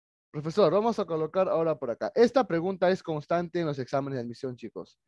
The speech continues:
Siempre viene. Vamos a, a colocar por acá la cantidad de boletos, ¿ya?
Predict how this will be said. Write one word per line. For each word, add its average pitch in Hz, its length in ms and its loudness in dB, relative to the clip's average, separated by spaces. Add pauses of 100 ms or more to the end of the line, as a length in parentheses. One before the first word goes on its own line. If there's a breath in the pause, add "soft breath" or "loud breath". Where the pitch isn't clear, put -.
(240)
Siempre 190 340 -4
viene. 110 380 -4 (560)
Vamos 226 260 -2
a, 240 60 4
a 180 280 0
colocar 180 440 -2
por 196 100 0
acá 208 220 0
la 208 120 2
cantidad 180 440 0
de 180 60 0
boletos, 135 600 -4
¿ya? 160 260 -2